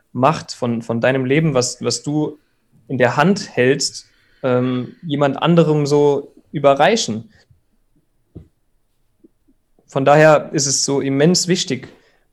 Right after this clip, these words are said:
Selbstverantwortung zu übernehmen für dein eigenes Leben. Und das ist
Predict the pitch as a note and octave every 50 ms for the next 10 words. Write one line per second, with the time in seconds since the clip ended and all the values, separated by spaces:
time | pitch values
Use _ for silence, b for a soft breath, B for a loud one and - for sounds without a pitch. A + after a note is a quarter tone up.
0 | _ _ _ - - C#3 C3+ C3+ - - B2 A#2+ B2 B2 A#2+ A#2 A2+ A2+ - A#2
1 | A#2 G#2+ G#2+ G#2+ A2+ - B2+ B2 A#2+ A2+ A2 A2+ A#2 A2+ A2+ A2+ - A#2 A#2 A#2+
2 | A2 G#2+ A2 - - B2 B2 B2 A#2+ A#2+ - C3+ D3 D#3+ D3 B2+ A#2 A#2 A#2 A#2
3 | C3+ C3+ C#3 - - - - _